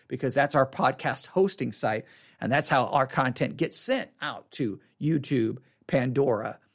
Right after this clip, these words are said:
Amazon Music, Deezer, Pocket Cast, Procast, Radio Public, TuneIn, uh, iHeartRadio. I, I mean, I can just go on. And I could, I mean, it would take me probably fifteen minutes to read every platform that we're on. That's all because of, of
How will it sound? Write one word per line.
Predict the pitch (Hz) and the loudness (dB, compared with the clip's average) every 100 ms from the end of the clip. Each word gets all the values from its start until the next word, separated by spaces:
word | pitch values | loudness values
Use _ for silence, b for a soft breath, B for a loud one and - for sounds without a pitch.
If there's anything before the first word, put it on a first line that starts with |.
| _ | _
Amazon | 160 151 139 127 117 | 0 0 2 0 0
Music, | 120 107 104 - _ _ 143 | -4 -8 -12 -16 _ _ 0
Deezer, | 175 165 117 104 - b b - | 2 2 -2 -8 -14 b b 0
Pocket | 175 165 - | 2 2 -2
Cast, | - 107 92 - _ _ - | -4 -6 -6 -16 _ _ 2
Procast, | 196 180 143 104 98 - - _ _ _ _ _ _ - | 6 6 2 -6 -8 -12 -16 _ _ _ _ _ _ -4
Radio | 151 175 175 165 | 0 2 2 2
Public, | 170 160 120 104 - b b b | 4 4 2 -2 -6 b b b
TuneIn, | - 202 202 185 156 113 113 b b b - | 0 2 4 2 0 0 -4 b b b -4
uh, | 123 | 0
iHeartRadio. | 165 190 170 180 170 175 170 127 117 104 - b - | 2 2 4 4 4 4 4 2 0 -2 -8 b -2
I, | |
I | 127 139 | -2 0
mean, | 151 | 0
I | 147 | 0
can | 165 | -2
just | 151 - | -2 2
go | 156 | 4
on. | 156 151 | 4 2
And | - | 2
I | |
could, | 160 151 | 0 0
I | - | 0
mean, | 156 165 | 2 4
it | 180 | 4
would | 175 | 4
take | 208 190 | 4 2
me | 165 | 2
probably | 170 160 147 | 2 4 2
fifteen | 175 165 165 147 | 0 0 -2 -2
minutes | 175 165 - | -2 -2 -2
to | 139 | 0
read | 160 156 | 2 2
every | 160 147 | 0 -2
platform | 139 156 - 147 135 | 2 2 2 2 2
that | 123 | 0
we're | 123 139 | -4 -2
on. | 175 135 b b b _ | -2 -2 b b b _
That's | 139 160 | 0 2
all | - 160 | 4 6
because | 147 139 147 123 | 6 4 2 2
of, | 117 | 0
of | - 110 110 | -2 -2 -2